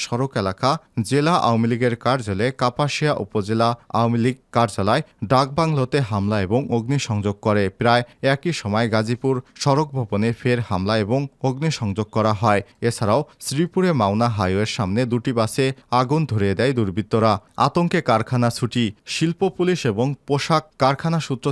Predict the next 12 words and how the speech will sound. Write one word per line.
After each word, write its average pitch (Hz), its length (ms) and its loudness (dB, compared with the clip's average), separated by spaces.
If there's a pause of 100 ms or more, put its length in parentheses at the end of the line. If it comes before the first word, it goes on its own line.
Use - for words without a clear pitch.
থেকে 139 160 -2 (100)
জানা 95 240 0
গেছে, 101 180 -4 (120)
আন্দোলনকারীদের 113 800 0
ডাকা 107 260 2 (360)
অসহযোগ 160 460 -2 (140)
আন্দোলনের 113 540 2
মধ্যে 95 300 -2 (380)
লোকসান 160 400 0 (140)
এড়াতে 101 280 0 (120)
বেশিরভাগ 123 440 -2 (120)
কারখানা 107 400 -2